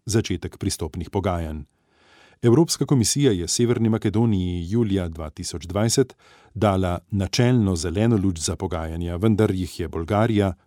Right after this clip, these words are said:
blokirala. Šolc se je včeraj odpravil na pot po Zahodnem Balkanu z namenom, da bi pomagal obuditi zastale pristopne procese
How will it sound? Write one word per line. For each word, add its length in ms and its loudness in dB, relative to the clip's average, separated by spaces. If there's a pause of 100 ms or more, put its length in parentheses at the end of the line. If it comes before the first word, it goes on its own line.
(100)
blokirala. 600 0 (600)
Šolc 480 2 (100)
se 160 -4
je 80 -10
včeraj 380 2
odpravil 520 0
na 100 2
pot 260 -6
po 140 -6
Zahodnem 460 -6
Balkanu 480 2 (260)
z 100 -2
namenom, 460 2 (320)
da 120 4
bi 120 0
pomagal 640 2
obuditi 680 -2 (100)
zastale 520 0
pristopne 540 -6
procese 540 0